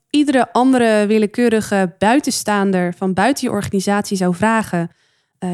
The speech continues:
"Joh, hoe zie jij ons bedrijf? Welke waarden gelden voor ons bedrijf, denk jij?" Aan de hand van dat wat je van ons voorbij ziet komen, dat wat je van ons hoort, de gesprekken die je voert met de mensen die bij ons werken.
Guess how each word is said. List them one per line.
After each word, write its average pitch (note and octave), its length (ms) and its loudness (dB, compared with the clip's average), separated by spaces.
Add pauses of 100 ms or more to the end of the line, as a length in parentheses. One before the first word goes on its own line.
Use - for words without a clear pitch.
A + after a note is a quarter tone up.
(100)
"Joh, G#3+ 420 0
hoe G#3 260 2
zie A3+ 140 0
jij F#3+ 180 0
ons F#3+ 180 -4
bedrijf? F3+ 420 0
Welke G3+ 280 -4
waarden G#3 360 0
gelden G3+ 580 0
voor F#3+ 160 -8
ons F3+ 220 -4
bedrijf, F3 580 -4
denk A3+ 220 2
jij?" A3+ 400 0
Aan G3 120 -4
de F#3 60 0
hand F3+ 260 -2
van F3 260 0 (320)
dat G3 140 0
wat F#3 160 0
je - 60 -12
van F#3 120 -2
ons F3+ 140 -2
voorbij A#3 340 0
ziet - 180 -6
komen, G#3 320 2
dat F#3 120 -4
wat F3+ 160 -10
je F3+ 60 -10
van F3+ 160 -6
ons F3+ 180 -4
hoort, C#4 540 0 (300)
de G3 100 -4
gesprekken C4 460 -2
die C4 140 2
je B3 80 0
voert A#3 260 0
met G#3+ 140 -2
de G#3 80 -2
mensen G#3 380 0
die F#3+ 120 -4
bij F#3 180 -2
ons F#3 160 0
werken. F#3 500 -2